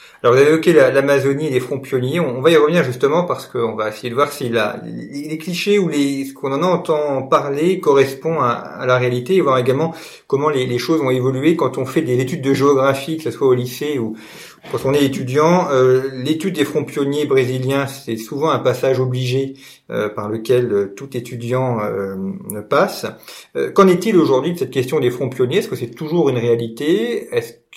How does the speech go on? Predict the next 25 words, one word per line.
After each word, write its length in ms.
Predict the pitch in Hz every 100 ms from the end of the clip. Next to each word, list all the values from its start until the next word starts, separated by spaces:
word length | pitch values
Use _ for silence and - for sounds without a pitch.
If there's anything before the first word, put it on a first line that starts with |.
| -
que 280 | 123 117 117
si, 240 | 113 123
s'ils 320 | 123 - 117
existent, 300 | 131 131 151
est-ce 100 | -
que 60 | -
c'est 140 | -
différent 540 | 113 120 131 120 131 135 - - _
de 80 | -
ce 80 | 120
qu'ils 280 | 127 - 117
faisaient 380 | - 131 131 143
il 60 |
y 60 | 120
a 100 | 110
vingt 240 | 123 123
ou 40 | 117
trente 360 | - 117 -
ans ? 320 | 139 190 226
Euh, 180 | - -
comment 260 | - 135 175
est-ce 120 | 175
qu'ils 100 | 120
sont 140 | -
organisés ? 600 | 117 113 113 113 113 113